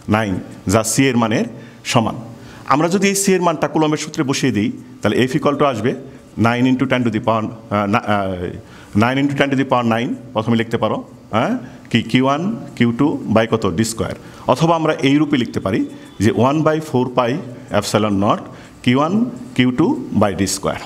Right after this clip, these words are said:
এটাই হলো শূন্য মাধ্যমে কুলম্বের সূত্র। এই সূত্রটাকে বলা হয় শূন্য মাধ্যমে, শূন্য মাধ্যমে কি কুলম্বের সূত্র। আচ্ছা, ওকে, তো এখন তাহলে তোমার কি দাঁড়ালো?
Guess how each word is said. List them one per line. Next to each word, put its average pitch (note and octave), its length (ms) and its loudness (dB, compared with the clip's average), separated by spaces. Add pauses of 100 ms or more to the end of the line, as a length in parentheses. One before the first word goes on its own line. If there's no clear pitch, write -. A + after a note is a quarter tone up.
(460)
এটাই A#3 240 4
হলো C3+ 380 2 (280)
শূন্য G#3+ 380 2
মাধ্যমে A#2 580 2 (380)
কুলম্বের C3 600 2 (200)
সূত্র। - 340 -2 (380)
এই G2 120 0
সূত্রটাকে C#3+ 400 0
বলা C3 160 2
হয় D#3+ 180 0 (320)
শূন্য F3+ 360 0
মাধ্যমে, B2 600 0 (380)
শূন্য D3+ 380 2
মাধ্যমে C3+ 800 0 (460)
কি A2 200 2
কুলম্বের A#2+ 840 0
সূত্র। - 320 -6 (560)
আচ্ছা, - 260 0
ওকে, C#3 340 -2 (560)
তো D#3+ 140 4
এখন E3 440 0 (640)
তাহলে D#3 240 2
তোমার D#3+ 260 2 (680)
কি D3+ 60 6
দাঁড়ালো? A2 360 0